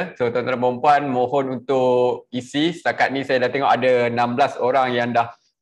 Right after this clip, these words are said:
isi penilaian tersebut dan saya yakin enam belas orang tersebut pun dah dapat kita punya sijil lah, e-sijil. Kalau dia masukkan email dan betul.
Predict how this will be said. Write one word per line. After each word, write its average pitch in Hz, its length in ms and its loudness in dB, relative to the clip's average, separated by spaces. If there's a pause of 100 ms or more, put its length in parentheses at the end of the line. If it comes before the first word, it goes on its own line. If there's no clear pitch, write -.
(160)
isi 127 240 -4
penilaian 123 400 0
tersebut 139 480 0
dan 117 400 0
saya 120 320 0
yakin 127 240 -4
enam 120 160 -2
belas 127 160 -2
orang 127 320 -2
tersebut 135 400 -4
pun 147 160 2
dah 120 160 2 (480)
dapat - 640 0
kita 117 240 -6
punya 123 320 -2 (960)
sijil 143 400 0
lah, - 160 -4
e-sijil. 120 720 -6
Kalau - 320 -4
dia 113 80 -6
masukkan 113 400 -4
email 113 320 -6
dan 113 160 -6
betul. 110 400 -6